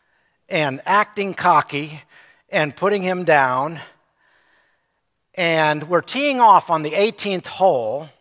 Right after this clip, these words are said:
And the eighteenth hole was, uh, was built high. The fairway was way below us. It was on top of this ridge. And I had just said too much for too long.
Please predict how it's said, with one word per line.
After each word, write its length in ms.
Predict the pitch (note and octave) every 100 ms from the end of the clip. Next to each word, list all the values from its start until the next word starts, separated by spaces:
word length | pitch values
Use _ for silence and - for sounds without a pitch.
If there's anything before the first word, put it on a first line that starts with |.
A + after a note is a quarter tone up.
| _ _ _ _ _ _ _ _ _
And 240 | G3 F#3 E3
the 140 | F3
eighteenth 400 | B3 - A3+ G#3
hole 380 | F3+ A3 F#3 E3+
was, 260 | E3 B2+
uh, 380 | E3+ D3+ C3+ - -
was 180 | F3 C3
built 320 | C3 A3+ A3
high. 380 | - F#3 F#3 F3+
The 100 | D3+
fairway 480 | - G3 F#3 F#3 F3+
was 220 | D#3 A#2+
way 240 | E3 F3+
below 460 | D3+ D3 E3 F3+ F3
us. 340 | E3+ - - _ - - - -
It 60 | F3+
was 180 | E3 D3
on 220 | E3 D3
top 300 | - F#3 F3+
of 60 | D#3+
this 200 | C#3 C#3+
ridge. 640 | E3+ E3 C#3+ D3 - - - _ _ _ _ _ _ _ _ -
And 160 | G#3
I 200 | A3 B3+
had 180 | A3+ G#3
just 300 | F#3+ G3+ -
said 360 | - G#3 F#3+ -
too 220 | A#3 B3
much 460 | G#3 E3+ F3+ -
for 180 | - E3
too 240 | - F#3+ F3+
long. 420 | F3+ D#3+ A#2